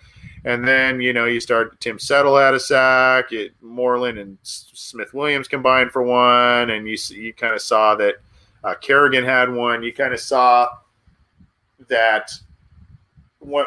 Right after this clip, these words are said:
when Finley came in the game, you, you started to kinda see the discomfort level that he had in the pocket, and there were times where he kinda pulled the ball back down and didn't end up making a throw. So, uh,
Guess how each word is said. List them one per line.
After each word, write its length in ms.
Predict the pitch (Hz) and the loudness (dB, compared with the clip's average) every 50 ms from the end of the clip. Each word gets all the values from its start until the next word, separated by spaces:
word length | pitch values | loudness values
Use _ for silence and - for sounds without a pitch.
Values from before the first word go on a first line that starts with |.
| - | -2
when 160 | 151 147 139 | -4 -6 -6
Finley 680 | 131 - 156 156 151 147 143 143 135 131 131 - - _ _ _ - - _ _ _ _ _ _ | -6 -2 -2 -2 0 0 0 0 0 -2 -2 -6 -8 _ _ _ -20 -20 _ _ _ _ _ _
came 240 | - - 156 147 139 | -8 -4 -4 -2 0
in 100 | 135 131 | -2 -2
the 80 | 127 123 | -2 -4
game, 400 | 120 123 120 120 120 117 117 117 | -2 0 0 0 0 -2 -4 -6
you, 200 | 117 117 110 107 117 | -10 -12 -12 -14 -16
you 60 | 113 | -16
started 380 | - - 135 123 123 113 117 | -4 0 2 2 2 2 -2
to 40 | 113 | -4
kinda 240 | - - 120 117 110 | -4 -2 -2 -2 -2
see 180 | - - 120 120 | -2 -2 -4 -4
the 120 | 117 110 | -4 -4
discomfort 600 | 113 110 - - - 117 113 117 - 117 110 - | -4 -6 -6 -2 -2 -2 -2 0 0 -2 -2 0
level 260 | 107 107 104 101 104 101 | 0 0 2 0 0 -2
that 140 | 104 95 | -2 -4
he 220 | - - 120 113 104 | -4 -4 -6 -4 -2
had 440 | 101 113 107 104 104 104 104 101 - _ _ _ _ _ _ _ _ _ - | 0 2 4 4 4 2 0 -2 -8 _ _ _ _ _ _ _ _ _ -8
in 100 | 135 123 | -6 -6
the 80 | 117 - | -6 -2
pocket, 580 | - 117 110 107 107 - 117 107 110 - - _ - | 0 2 2 2 2 0 -2 -2 -2 -4 -6 _ -10
and 560 | 98 101 101 101 101 101 98 98 95 95 92 _ | -6 -6 -4 -4 -4 -4 -6 -6 -10 -14 -10 _
there 100 | 110 107 | -4 -4
were 80 | 101 98 | -4 -4
times 300 | - 113 107 107 101 110 | -4 -4 -4 -4 -4 -6
where 100 | 107 98 | -8 -8
he 100 | 110 104 | -8 -10
kinda 240 | - - 113 104 95 | -8 -6 -6 -6 -6
pulled 240 | - - 120 110 104 | -4 -4 -4 -4 -4
the 60 | 101 | -4
ball 220 | - 107 101 101 | -2 -2 -2 0
back 260 | 98 101 98 98 - - | 0 -2 -4 -4 -4 -4
down 360 | 110 104 98 95 95 98 - _ _ _ _ _ _ _ | -6 -4 -4 -4 -6 -8 -10 _ _ _ _ _ _ _
and 480 | 107 104 98 95 95 92 90 90 - - | -10 -8 -6 -4 -6 -6 -8 -10 -8 -8
didn't 180 | 120 110 107 | -8 -6 -6
end 140 | 101 98 98 | -6 -4 -2
up 160 | 98 92 - | -2 -4 -2
making 300 | 101 101 98 - 104 98 | -6 -8 -8 -10 -10 -12
a 40 | 90 | -12
throw. 400 | - - - 101 104 101 95 90 | -10 -4 -2 0 2 2 0 -2
So, 460 | - - - 104 95 95 90 90 90 - _ _ _ _ _ _ _ _ _ - | -4 -4 -2 0 0 0 0 -2 -4 -6 _ _ _ _ _ _ _ _ _ -10
uh, 280 | - - - - - - | -8 -6 -6 -6 -8 -12